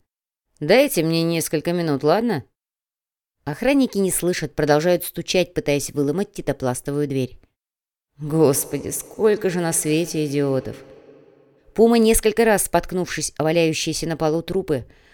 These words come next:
подходит к убитому глазу, упирается руками в стол и пристально смотрит на осколок неведомого великана.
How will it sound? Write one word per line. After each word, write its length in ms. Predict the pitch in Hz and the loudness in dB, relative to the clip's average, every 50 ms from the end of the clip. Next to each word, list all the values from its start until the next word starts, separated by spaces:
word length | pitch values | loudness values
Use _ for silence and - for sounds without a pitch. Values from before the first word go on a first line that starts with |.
| _ _ _ _ | _ _ _ _
подходит 460 | - 156 - - - 208 208 240 233 - | 0 0 0 2 2 2 2 2 -2 -2
к 60 | - | -4
убитому 380 | 202 180 202 - 185 175 170 | -2 -2 -2 -2 -2 -4 -4
глазу, 560 | 165 160 156 160 151 139 139 127 143 160 160 - _ _ _ _ _ _ _ _ _ - | -4 0 0 2 2 2 0 -2 -6 -10 -12 -14 _ _ _ _ _ _ _ _ _ -10
упирается 520 | 143 - 151 143 156 170 170 - - 151 | -2 0 2 2 4 2 2 0 0 0
руками 320 | 143 139 160 151 147 139 | 0 0 0 0 0 0
в 60 | - - | -2 -2
стол 380 | - - - 143 143 165 170 - - - - - _ _ | -4 0 0 0 0 0 -4 -8 -16 -20 -20 -20 _ _
и 80 | - 156 | -10 -8
пристально 500 | - - 156 151 - - 202 196 226 226 | -6 -4 -4 -4 -2 -2 -2 0 0 -2
смотрит 460 | - - 175 156 151 165 160 180 - | -2 -2 -2 -2 -2 -2 -4 -6 -4
на 140 | 190 185 170 | -4 -4 -2
осколок 520 | 160 - - - - 147 127 139 139 - | -4 -6 -10 -6 -6 -4 -4 -4 -6 -4
неведомого 640 | - 185 170 151 143 135 135 135 135 135 135 143 143 | -6 -2 0 0 0 0 0 -2 0 -2 -2 -2 -2
великана. 600 | 139 147 147 147 - - 143 131 123 117 110 110 | -2 -2 -2 -4 -4 -6 -6 -6 -6 -8 -10 -14